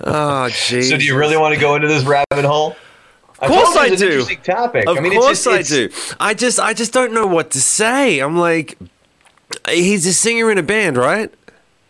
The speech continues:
Speaker 2: Yeah.
Speaker 1: So who fucking cares?
Speaker 2: Like, would you, would
Speaker 1: Who
Speaker 2: you,
Speaker 1: cares
Speaker 2: like, do
Speaker 1: what
Speaker 2: you
Speaker 1: you
Speaker 2: think any
Speaker 1: think?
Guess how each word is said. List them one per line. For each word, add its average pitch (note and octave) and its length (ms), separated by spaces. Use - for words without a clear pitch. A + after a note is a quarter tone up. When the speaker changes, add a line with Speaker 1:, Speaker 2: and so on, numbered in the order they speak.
Speaker 2:
Yeah. F3 300
Speaker 1:
So G3 200
who A#3+ 180
fucking A#3 680
cares? A3+ 840
Speaker 2:
Like, F3+ 160
would F#3+ 200
you, C4 320
would D3+ 220
Speaker 1:
Who C4+ 80
Speaker 2:
you, - 120
Speaker 1:
cares C#4 180
Speaker 2:
like, A#3+ 100
do B3+ 40
Speaker 1:
what C#4+ 100
Speaker 2:
you A3 80
Speaker 1:
you C4+ 100
Speaker 2:
think G3+ 140
any F#3+ 100
Speaker 1:
think? D#4 480